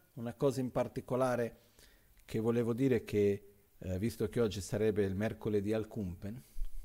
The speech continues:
online, perché in Milano in questo momento ancora non si può, eccetera, sono contento di poter essere vicino a tutti, adesso di poter riprendere i mercoledì che per un po' ci siamo un po' fermati.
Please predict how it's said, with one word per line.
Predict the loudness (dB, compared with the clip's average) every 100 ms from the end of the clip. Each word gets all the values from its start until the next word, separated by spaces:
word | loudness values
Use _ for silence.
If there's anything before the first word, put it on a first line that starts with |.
| -6 -10 -12 -10
online, | -6 -4 -4 -4 -6 -8
perché | -12 -12 -10 -10 -14 -10
in | -6
Milano | -4 -2 -4 -6
in |
questo | -8 -12 -8
momento | -8 -8 -10
ancora | -10 -2 0 0 -2
non | -8
si | -12 -16
può, | -8 -8
eccetera, | -8 -10 -10 -10 -12 -12 -20 _ _ _ _ _ _
sono | -12 -8 -4
contento | -4 0 0 0
di | -4
poter | -6 -6 -2
essere | -4 -4 -4 -4
vicino | -6 -6 -6
a | -6
tutti, | -6 -4 -4 -4
adesso | -4 -4 -6
di | -6
poter | -6 -6 -4
riprendere | -2 -2 0 0 0 -2 -2
i | -2
mercoledì | -4 -6 -4 -2 -4
che | -6
per | -6
un | -8 -4
po' | -2 -2 -4 -20
ci | -14
siamo | -10 -8
un | -6
po' | -8
fermati. | -6 -6 -4 -4 -4 -6 -10